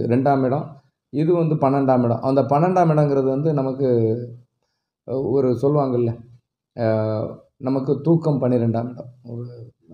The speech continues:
ஜாதகத்தை வந்து இப்படி தான் அவங்க கொண்டு வருவாங்க. அப்போ ஒரு குழந்தை பிறக்கிறது தலைகீழா அப்படின்னு சொன்னா நமக்கு, அ, அந்த தலைகீழா இருக்கிறத தான் கணக்கு பண்ணி எடுக்கணும்.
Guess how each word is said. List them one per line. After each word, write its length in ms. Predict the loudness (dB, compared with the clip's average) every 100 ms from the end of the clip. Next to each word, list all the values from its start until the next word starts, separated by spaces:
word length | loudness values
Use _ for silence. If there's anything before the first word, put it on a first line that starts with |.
| -2
ஜாதகத்தை 440 | 0 2 2 2 -2
வந்து 160 | -2 -4
இப்படி 180 | -4 -4
தான் 140 | -4
அவங்க 180 | -4 -4
கொண்டு 160 | -6 -6
வருவாங்க. 280 | -8 -10 -14 -20 _ _ _ _ _ _ _ -20 -20 _ _ _ _
அப்போ 120 | -2 2
ஒரு 80 | 2 2
குழந்தை 220 | 2 2 2
பிறக்கிறது 360 | 2 2 0 2 2
தலைகீழா 460 | 2 4 4 2 0
அப்படின்னு 300 | -2 -2 0 -2
சொன்னா 180 | -2 -2 -2
நமக்கு, 300 | -2 -2 0 0 0 -4 -12 _ _ _ _
அ, 120 | -6 0 0 0 0
அந்த 220 | 0 0 4
தலைகீழா 520 | 4 6 6 6 6 4 4
இருக்கிறத 440 | 2 2 2 2 2
தான் 160 | 2 0
கணக்கு 240 | -2 -2
பண்ணி 220 | -2 0
எடுக்கணும். 340 | -2 -6 -10